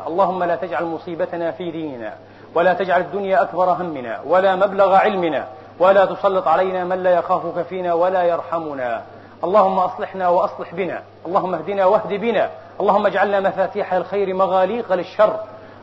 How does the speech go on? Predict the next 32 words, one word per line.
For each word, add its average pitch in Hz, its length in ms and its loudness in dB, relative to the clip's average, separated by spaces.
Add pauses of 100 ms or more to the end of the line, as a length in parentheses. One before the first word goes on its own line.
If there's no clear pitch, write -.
ربنا 196 300 4
اغفر - 200 -4
لنا 196 240 2
ما 185 100 2
قدمنا 185 520 -2
وما 190 340 4
أخرنا، 147 500 -4 (320)
وما 185 360 4
أسررنا 180 480 2
وما 180 380 2
أعلنا 185 380 0
وما 196 380 4
أسرفنا، 185 600 2 (280)
وما 196 360 4
أنت 190 180 -2
أعلم 180 440 4
به 165 260 -4
منا. 165 440 0 (260)
أنت 185 200 -4
المقدم 175 540 -2
وأنت 175 380 0
المؤخر، 175 560 -4
ولا 170 380 0
إله 170 400 -2
إلا 165 260 -2
أنت، 165 160 -6
ولا 165 280 0
حول 165 280 -4
ولا 156 240 -2
قوة 160 380 -6
إلا 160 320 -8
بك. 127 140 -12